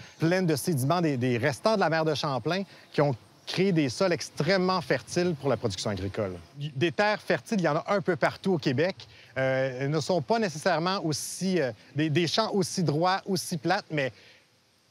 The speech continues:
pour faire du pâturage, par exemple, on n'a pas besoin de ces terres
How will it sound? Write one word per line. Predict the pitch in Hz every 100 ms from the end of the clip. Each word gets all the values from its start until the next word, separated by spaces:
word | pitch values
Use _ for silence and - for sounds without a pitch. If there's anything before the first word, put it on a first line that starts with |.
| _ _
pour | 151 -
faire | 190
du | 139
pâturage, | 135 139 139 113 196 -
par | 135
exemple, | 120 98 165 190
on | 135
n'a | 120
pas | 196
besoin | 180 156 156 214
de | 214
ces | - 147
terres | 160 156 151